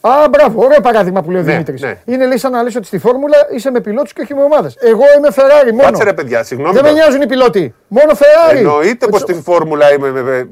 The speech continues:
Speaker 2: άμα μου πεις τώρα ο Prost με τι έτρεχε, δεν ξέρω. Εγώ ήμουνα με τον Prost. Τώρα είμαι με τον Χάμιλτον. Τι σιγά μην ξέρω με ποια, τι αμάξι έχει. Ρε, ο οδηγός παίζει ρόλο. Με τις ομάδες, δηλαδή, ποιο,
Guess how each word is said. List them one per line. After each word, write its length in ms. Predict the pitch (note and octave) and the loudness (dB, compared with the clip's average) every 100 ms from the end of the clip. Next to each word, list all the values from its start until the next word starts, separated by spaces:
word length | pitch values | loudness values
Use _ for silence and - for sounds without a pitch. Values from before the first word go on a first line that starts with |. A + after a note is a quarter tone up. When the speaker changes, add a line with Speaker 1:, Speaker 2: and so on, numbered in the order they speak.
| B2 _ _ _ _ | -18 _ _ _ _
Speaker 2:
άμα 240 | C3 F3+ F#3+ | -4 -2 -2
μου 160 | E3+ | -2
πεις 180 | F3+ F#3+ | -4 0
τώρα 200 | F#3+ F#3 | 2 4
ο 100 | D3 | 2
Prost 260 | D#3 F#3 - | 2 0 0
με 120 | D3 | -8
τι 160 | C3+ E3 | -6 -4
έτρεχε, 320 | E3 F3+ F3 | -4 -4 -6
δεν 160 | F#3+ F3+ | -6 -6
ξέρω. 240 | E3 A#2+ | -4 -4
Εγώ 160 | C3 D#3 | -4 -6
ήμουνα 180 | G3+ G3+ | -8 -8
με 80 | G3 | -10
τον 140 | F3 | -6
Prost. 220 | F#3+ D#3+ _ _ _ _ _ _ _ _ _ _ _ _ _ _ _ _ _ _ _ | -6 -6 _ _ _ _ _ _ _ _ _ _ _ _ _ _ _ _ _ _ _
Τώρα 200 | - F#3+ | -4 0
είμαι 120 | G#3+ | 0
με 80 | G#3+ | -2
τον 100 | G3+ | -2
Χάμιλτον. 460 | A3 G#3+ B2+ G2+ - _ _ _ D#3 | -4 -4 -6 -14 -20 _ _ _ -12
Τι 120 | A3 | -10
σιγά 240 | A#3 B3 | -6 -6
μην 100 | C4+ | -4
ξέρω 200 | A3 C#4+ | -4 -4
με 140 | C4+ B3+ | -4 -6
ποια, 160 | C#4+ C4+ B3+ B3 | 0 0 0 -6
τι 80 | A#3 | -4
αμάξι 340 | B3+ B3+ A#3+ C4 | -2 -2 -6 -8
έχει. 320 | A#3 A#2+ - - | -10 -14 -20 -12
Ρε, 120 | C4 | -8
ο 80 | B3+ | -6
οδηγός 360 | A#3 A#3 D#4 C#4 | -6 -4 -4 -2
παίζει 220 | F3 B2+ | -6 -6
ρόλο. 300 | G#2+ F#2 - _ _ _ _ _ _ - | -8 -10 -16 _ _ _ _ _ _ -10
Με 60 | G#3 | -6
τις 80 | G#3 | -4
ομάδες, 380 | F3 D#3 D#3 | 0 0 -2
δηλαδή, 320 | E3 D#3 E3+ A#3 | -8 -6 -6 -8
ποιο, 180 | C#4 | -12